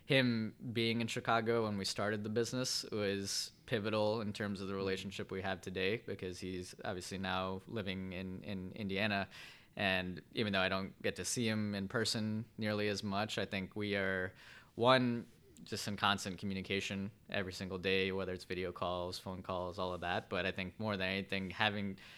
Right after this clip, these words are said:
that time that we had in Chicago together in the early stages when we, again, like, were, were wondering what's going on half the time. Like, "Gosh, is, is this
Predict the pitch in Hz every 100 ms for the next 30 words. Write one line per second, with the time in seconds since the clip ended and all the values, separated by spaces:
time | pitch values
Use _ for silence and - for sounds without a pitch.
0 | - - - 101 92 - 101 98 98 92
1 | - 101 101 98 - 107 107 107 107 101
2 | 95 98 98 98 98 98 98 - - -
3 | 107 104 104 107 98 98 - 98 98 101
4 | 98 104 98 101 95 95 98 98 101 98
5 | 92 - 104 98 98 104 - 104 101 104
6 | 101 104 101 101 107 - 120 - 123 107
7 | 104 104 104 101 - 101 104 101 98 95
8 | - 101 98 - 101 98 104 101 104 101
9 | 101 - -